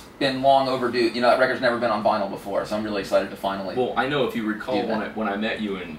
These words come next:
Speaker 2: in two thousand five, and I was saying I would like a vinyl copy, and you're like, "Yeah, well, you know,"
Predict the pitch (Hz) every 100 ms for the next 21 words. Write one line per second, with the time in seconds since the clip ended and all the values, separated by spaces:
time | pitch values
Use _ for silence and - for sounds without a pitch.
0 | - 104 95 117 104 92 92 95 - 208
1 | 185 - 92 - - - 95 90 87 80
2 | 87 87 87 85 82 85 104 92 - -
3 | 78 82 82 82 - - - 147 147 127
4 | 113 113 117